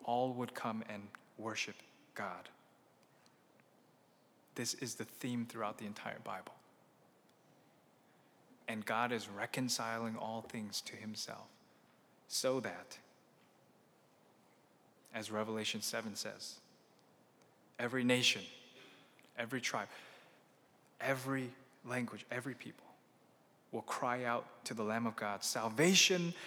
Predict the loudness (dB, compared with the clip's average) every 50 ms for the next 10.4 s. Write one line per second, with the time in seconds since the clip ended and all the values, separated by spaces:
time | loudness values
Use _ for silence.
0 | -6 2 4 6 8 8 10 10 10 8 6 6 4 2 2 2 4 4 4 4
1 | 4 2 2 2 2 2 0 -2 0 2 2 2 2 0 0 -2 -2 -4 -6 -8
2 | -6 -4 -2 -2 -2 -2 -4 -4 -6 -10 -14 -10 -6 -6 -6 -4 -4 -4 -2 -2
3 | 0 0 -2 -2 -4 -6 -8 -10 -12 -12 -14 -16 -18 -20 -20 -20 -20 -20 -20 -20
4 | -20 -20 -20 -20 -20 -20 -20 -20 -20 -20 -20 -20 -20 -20 -20 -20 -18 -2 6 10
5 | 12 12 12 12 10 10 12 12 12 12 12 8 4 4 8 10 12 12 12 12
6 | 12 10 8 4 2 -2 -6 -10 -4 0 4 8 8 10 10 8 8 8 8 8
7 | 8 8 8 6 4 2 0 -2 -6 -12 -18 -20 -20 -20 -20 -20 -4 4 8 10
8 | 12 12 12 12 12 10 10 10 10 8 6 6 6 6 6 6 6 4 2 4
9 | 4 2 2 0 -6 -8 2 4 4 8 10 10 10 10 10 10 12 12 12 12
10 | 12 8 4 2 2 2 2 0